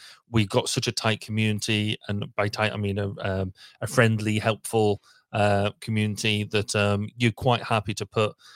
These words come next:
um, either big problems or little problems or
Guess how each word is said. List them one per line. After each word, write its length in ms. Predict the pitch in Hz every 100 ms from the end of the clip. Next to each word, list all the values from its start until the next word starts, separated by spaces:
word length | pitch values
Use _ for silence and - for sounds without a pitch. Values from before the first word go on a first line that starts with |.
| - _ _
um, 480 | 107 104 101 98 101
either 160 | 104 104 -
big 140 | 151
problems 380 | 151 135 127 117
or 120 | 98
little 200 | 113 120
problems 640 | 113 117 113 113 110 104 -
or 360 | 101 98 101 98